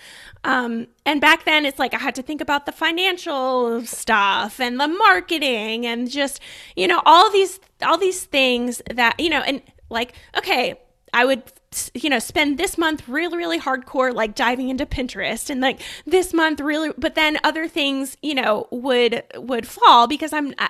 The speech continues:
I'm only one person. So I, I really realized early on that I needed,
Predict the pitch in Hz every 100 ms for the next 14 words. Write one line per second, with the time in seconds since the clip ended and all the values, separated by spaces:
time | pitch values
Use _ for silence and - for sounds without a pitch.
0 | - 262 311 311 277 269 302 - 214 226
1 | - - - - - 359 330 339 - 330
2 | 349 466 427 302 294 294 247 240 - -
3 | 254 247 - 208 226 214 220 220 220 226
4 | 233 226 214 196